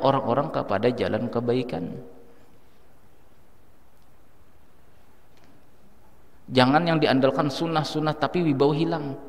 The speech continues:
Buktinya di mana? Yang katanya sunnah, sunnah, sunnah,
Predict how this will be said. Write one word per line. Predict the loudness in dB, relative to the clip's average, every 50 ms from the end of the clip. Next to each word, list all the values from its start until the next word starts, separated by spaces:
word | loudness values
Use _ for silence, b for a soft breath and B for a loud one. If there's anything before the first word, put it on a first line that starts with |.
| -4 -2
Buktinya | -2 -2 -2 -2 -2 -2
di | 0 0 0 0
mana? | 0 0 0 -2 -2 B B B B B B B
Yang | 0 0 0 0
katanya | 0 0 0 0
sunnah, | 0 -2 -2 0 0 0 0
sunnah, | 0 0 0 2 0
sunnah, | 0 2 2 0 0